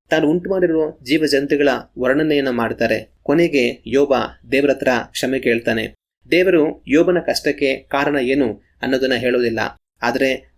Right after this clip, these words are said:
ತಾನ್ ಸರ್ವಶಕ್ತನು, ತನ್ನ ಬಲ, ಸಾಮರ್ಥ್ಯ, ಜ್ಞಾನ,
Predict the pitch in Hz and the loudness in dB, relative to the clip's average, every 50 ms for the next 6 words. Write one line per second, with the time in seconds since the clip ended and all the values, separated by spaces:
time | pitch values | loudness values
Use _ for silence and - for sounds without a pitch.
0 | _ - 123 123 123 120 143 143 165 165 - - 143 - - 135 131 120 104 - | _ -2 -2 -2 -2 0 0 2 0 0 -2 -4 -6 -6 -6 -6 -4 -4 -6 -8
1 | - - _ - 127 127 123 120 127 127 143 147 147 143 143 143 - - - 127 | -12 -14 _ -6 -4 -4 -2 -2 0 0 0 0 0 -2 -4 -6 -6 -4 -2 -2
2 | 135 151 147 143 143 - 143 135 131 131 - _ _ _ _ _ 117 123 123 123 | 0 0 0 -2 0 0 0 0 0 -2 -6 _ _ _ _ _ -8 -4 -2 0
3 | 135 147 | 0 2